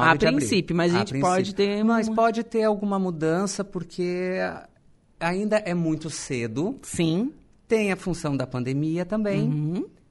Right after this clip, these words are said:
Speaker 2: que eu acredito que já vai tá tudo mais calmo.
Speaker 1: A gente acredita e torce muito, né?
Speaker 2: É, a
Speaker 1: A gente
Speaker 2: Omicron eu acho que vai ser que nem a gripe, todo mundo vai pegar.
Speaker 1: É,
Speaker 2: Pelo
Speaker 1: é,
Speaker 2: jeito que
Speaker 1: pelo
Speaker 2: tá.
Speaker 1: jeito, eu, eu espero não pegar, mas enfim, né?
Speaker 2: É, eu também
Speaker 1: Ou se eu
Speaker 2: espero.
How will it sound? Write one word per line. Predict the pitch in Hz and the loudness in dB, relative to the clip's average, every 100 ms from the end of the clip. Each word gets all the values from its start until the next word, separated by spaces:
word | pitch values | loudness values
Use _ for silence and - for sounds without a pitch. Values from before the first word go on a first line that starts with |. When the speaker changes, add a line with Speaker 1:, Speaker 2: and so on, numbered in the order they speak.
| _ | _
Speaker 2:
que | - | -4
eu | 170 | -2
acredito | 180 175 147 160 170 | -2 -4 -6 -6 -6
que | 175 175 151 | -10 -6 -6
já | 139 | -4
vai | 131 131 | -4 -4
tá | 135 131 | -4 -8
tudo | - 135 | -8 -6
mais | 120 117 | -6 -6
calmo. | - 113 120 147 165 | -8 -6 -4 -4 -6
Speaker 1:
A | - 175 | -2 0
gente | 190 202 208 202 | 0 0 0 2
acredita | 202 196 214 175 202 226 | 2 2 -2 0 0 -2
e | 214 | 0
torce | 196 180 190 220 | 2 2 0 0
muito, | 190 160 156 147 151 | 2 2 0 -4 -6
né? | 147 156 151 143 | -2 0 0 2
Speaker 2:
É, | |
a | 151 | 2
Speaker 1:
A | |
gente | 190 | 2
Speaker 2:
Omicron | 208 233 220 220 | 2 0 0 0
eu | 208 | 0
acho | 196 - | -2 -4
que | |
vai | 185 180 | -8 -6
ser | 190 180 | -6 -6
que | 175 | -4
nem | 175 175 | -4 -2
a | |
gripe, | 160 135 - | -2 -4 -8
todo | - 147 | -6 -4
mundo | 151 147 | -2 -2
vai | 143 | -4
pegar. | 139 113 113 | -6 -8 -4
Speaker 1:
É, | 185 175 160 | 0 2 2
Speaker 2:
Pelo | 156 147 175 - 180 | -2 -4 2 6 6
Speaker 1:
é, | |
Speaker 2:
jeito | 165 175 175 | 4 0 6
que | |
Speaker 1:
pelo | 208 226 | 6 8
Speaker 2:
tá. | 254 | 6
Speaker 1:
jeito, | 247 202 | 6 6
eu, | 196 208 233 | 6 8 8
eu | 294 494 | 8 6
espero | 466 302 302 | 4 6 8
não | 302 311 | 6 6
pegar, | 359 240 156 | 4 6 6
mas | 165 170 226 | 6 4 2
enfim, | 247 349 - 320 226 | 2 2 4 4 8
né? | 226 196 | 8 8
Speaker 2:
É, | 190 190 233 226 214 | 8 8 10 10 10
eu | 214 | 6
também | 233 226 | 4 10
Speaker 1:
Ou | 262 | 12
se | - | 12
eu | 262 | 12
Speaker 2:
espero. | 214 | 12